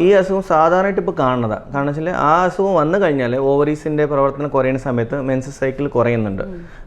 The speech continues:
Speaker 1: മെൻസസ് സൈക്കിൾ എന്ന് വെച്ചാൽ നീറ്റം കൂടുന്നുണ്ട്.
Speaker 2: ഉം.
Speaker 1: ആ കാരണം കൊണ്ട് വണ്ണം വയ്ക്കാറുണ്ട്.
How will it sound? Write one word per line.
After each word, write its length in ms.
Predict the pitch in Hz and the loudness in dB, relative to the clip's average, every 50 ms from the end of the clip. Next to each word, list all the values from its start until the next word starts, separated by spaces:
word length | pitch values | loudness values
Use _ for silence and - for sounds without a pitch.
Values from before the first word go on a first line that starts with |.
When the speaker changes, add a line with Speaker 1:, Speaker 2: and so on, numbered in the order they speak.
| - 147 | -2 0
Speaker 1:
മെൻസസ് 260 | 143 147 151 160 156 | 0 0 0 0 2
സൈക്കിൾ 260 | 170 160 147 165 165 160 | 2 2 2 2 2 2
എന്ന് 120 | 151 156 156 | 2 0 -2
വെച്ചാൽ 160 | - 139 - 226 - 151 | -2 -4 -4 -2 0 0
നീറ്റം 240 | 156 170 - 190 170 143 | 0 2 2 2 2 2
കൂടുന്നുണ്ട്. 380 | 123 117 110 107 104 101 98 - | 2 2 0 -2 -4 -8 -8 -10
Speaker 2:
ഉം. 80 | 175 85 - - - - - - 120 135 | -14 -18 -20 -20 -20 -20 -14 -2 2 2
Speaker 1:
ആ 20 | 156 190 196 190 | 4 4 4 4
കാരണം 280 | 170 170 175 180 180 175 | 4 4 4 2 2 2
കൊണ്ട് 140 | 165 165 180 170 143 | 2 2 2 2 2
വണ്ണം 220 | 135 139 156 160 151 | 0 0 0 0 0
വയ്ക്കാറുണ്ട്. 460 | 139 - - 113 107 104 98 95 95 | -2 -2 -2 -2 -2 -2 -6 -8 -10